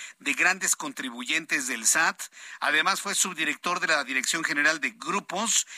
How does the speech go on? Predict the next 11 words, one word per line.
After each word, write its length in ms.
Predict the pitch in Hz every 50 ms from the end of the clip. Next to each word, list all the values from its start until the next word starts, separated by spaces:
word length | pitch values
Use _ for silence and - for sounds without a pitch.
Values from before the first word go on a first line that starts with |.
| - - - _
e 100 | - 170
Intermediarios 960 | 170 160 151 - 165 151 147 143 143 143 135 139 170 185 190 190 190 175 -
Financieros 680 | 170 156 139 139 131 - - 175 175 175 180 151 -
de 140 | - 175 190
la 140 | 180 175 -
Comisión 440 | - 185 175 165 - - 165 160
Nacional 540 | 160 156 147 - 135 120 127 143 147 151 147 - - - - - - - -
Bancaria 840 | 147 139 139 131 127 120 110 - - 151 147 143 143 143 139 139 139 - _ _
y 260 | - 156 160 170 160 - 135 127 135
de 200 | 151 165 180 - - 123 117
Valores. 880 | 135 143 135 147 170 190 208 202 185 - - - - - - - -